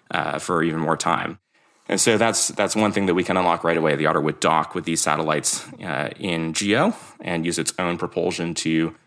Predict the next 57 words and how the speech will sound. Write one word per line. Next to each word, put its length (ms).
station 380
keep 240
them 240
or 100
to 100
correct 260
inclination 760
or 100
even 160
to 200
move 220
them 160
to 160
a 60
new 180
longitudinal 580
slot 360
so 100
they 60
can 120
service 380
a 20
new 100
market. 400
And 80
then 120
the 120
owners 300
get 200
that 140
much 220
more, 420
uh, 80
life 280
out 100
of 60
them. 160
And 80
it's 140
not 160
that 80
that 140
would 140
ever 240
necessarily 540
replace 480
the 80
need 200
for 160
new 220
satellites 580
for 140
incorporating 540
new 120
technology 560
on 120
orbit, 320